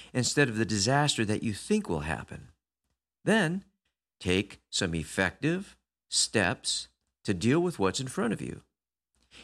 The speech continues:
If you can do that, you'll see that it's probably not as bad as the horror film in your head. Next thing you want to do is you want to change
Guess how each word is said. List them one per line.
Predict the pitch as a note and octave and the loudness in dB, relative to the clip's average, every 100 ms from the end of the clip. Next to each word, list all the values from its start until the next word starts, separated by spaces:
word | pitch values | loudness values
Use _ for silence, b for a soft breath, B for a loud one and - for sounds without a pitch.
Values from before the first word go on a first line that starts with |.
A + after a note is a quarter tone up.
| - | -4
If | E3 | -2
you | A3+ | 2
can | C#3 | 2
do | A2+ G#3+ | 4 4
that, | F3+ A#2+ - | 4 2 0
you'll | C3+ | 0
see | B2 F#3+ | 0 0
that | G#3+ C3 | 0 0
it's | G2+ | -2
probably | - - A#3+ B3+ | -4 0 0 2
not | D3+ F3 F#3+ | 0 2 0
as | A2 | 0
bad | F#2+ F#2 D#3 A#2+ F#2+ | -2 0 2 2 0
as | F2+ | -2
the | F#2 | -2
horror | E2+ - G3 E3+ G2+ | -4 0 4 4 2
film | E2 A2+ A2 A2+ | 0 0 0 0
in | |
your | A#2 A#2 | 0 0
head. | A#2 F#3 - - _ _ _ _ _ _ _ _ _ _ _ _ _ _ _ B B B _ | -2 -4 -4 -8 _ _ _ _ _ _ _ _ _ _ _ _ _ _ _ B B B _
Next | G#2+ E3+ - | 0 2 2
thing | A#2+ A2+ | 0 0
you | |
want | G2 G2 | 0 0
to | F2+ | -2
do | F#2+ F#2+ F#2+ G2 | 0 0 0 -2
is | - D2+ | -6 -4
you | D2+ | -4
want | D2+ C#2 | -4 -6
to | |
change | - - - G#2+ G#2+ G#2+ A2 | -6 -4 -2 0 0 -2 -4